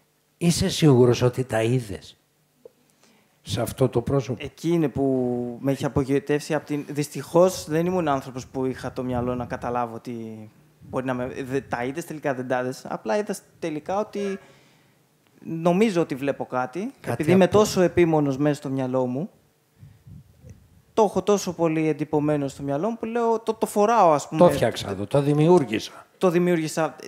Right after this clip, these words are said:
Speaker 2: Δεν είναι, εντάξει, δεν είναι τόσο αυθαίρετο. Δηλαδή, κά-, κάτι συνέβη, δεν ήτανε τόσο, αλλά παρόλα αυτά το, το είδα εκεί και λέ-, έδωσα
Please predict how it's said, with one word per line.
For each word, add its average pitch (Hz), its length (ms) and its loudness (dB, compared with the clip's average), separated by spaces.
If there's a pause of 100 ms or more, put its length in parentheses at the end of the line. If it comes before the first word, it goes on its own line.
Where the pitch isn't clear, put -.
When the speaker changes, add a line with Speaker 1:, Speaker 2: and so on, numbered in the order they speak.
(120)
Speaker 2:
Δεν 185 260 -4
είναι, 233 160 0
εντάξει, 202 280 0
δεν 185 120 2
είναι 220 140 6
τόσο 170 280 0
αυθαίρετο. 131 440 -2
Δηλαδή, 160 240 -4
κά-, 190 320 0
κάτι 196 260 -2
συνέβη, 170 460 0
δεν 160 160 -4
ήτανε 160 300 0
τόσο, 131 600 -4
αλλά 202 260 -4
παρόλα 233 280 -4
αυτά 233 180 -4
το, 233 380 0 (1040)
το 202 140 0
είδα 220 260 0
εκεί 180 260 -2
και 247 140 -6
λέ-, 240 300 -4
έδωσα 208 480 0